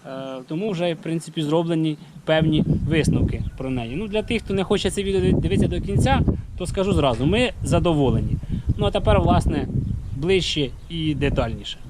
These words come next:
Огляд по кругу чи по колу. Ось так от вона виглядає. Зелений,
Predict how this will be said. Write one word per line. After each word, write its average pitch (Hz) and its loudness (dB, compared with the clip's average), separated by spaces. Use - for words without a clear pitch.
Огляд 143 6
по 165 2
кругу 226 6
чи 135 2
по 165 4
колу. 214 8
Ось 143 0
так 143 4
от 131 2
вона 135 2
виглядає. 190 4
Зелений, 180 6